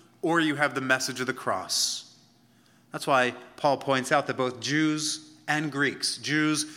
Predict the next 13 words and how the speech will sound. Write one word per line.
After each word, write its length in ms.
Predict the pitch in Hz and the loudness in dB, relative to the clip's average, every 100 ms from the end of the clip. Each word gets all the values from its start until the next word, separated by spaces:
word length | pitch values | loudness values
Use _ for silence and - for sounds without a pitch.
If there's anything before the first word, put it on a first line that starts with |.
| - | -2
and 260 | 143 147 147 | 4 4 6
non-Jews, 800 | 147 147 131 113 90 - - - | 6 6 2 -2 -4 -6 -8 -2
that's 300 | 143 147 - - | 0 2 0 0
everybody, 500 | 151 147 147 113 87 - - - _ _ _ _ _ - | 2 4 0 0 -6 -12 -20 -20 _ _ _ _ _ -10
is 160 | 113 | -4
left 300 | 127 127 - | 0 -2 -4
cold 520 | - 156 113 95 98 - _ _ _ | -6 -2 -2 -4 -10 -18 _ _ _
by 120 | 117 | -8
the 60 | 113 | -6
message 360 | 113 120 95 95 | -6 -6 -8 -10
of 80 | |
the 60 | 92 | -12
cross. 680 | - 131 127 123 - - | -8 -6 -6 -6 -4 -4